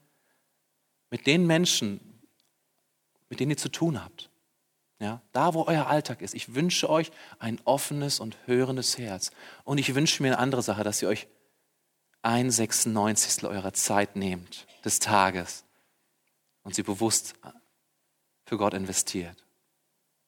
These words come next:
Mehr ist besser, gell? Also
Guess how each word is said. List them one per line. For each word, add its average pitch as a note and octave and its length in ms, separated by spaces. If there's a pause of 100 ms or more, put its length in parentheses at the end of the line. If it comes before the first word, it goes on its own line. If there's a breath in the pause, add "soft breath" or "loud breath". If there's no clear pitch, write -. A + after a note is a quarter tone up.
(1080)
Mehr A2 340
ist - 160
besser, F2 300
gell? A2 220 (760)
Also G2+ 340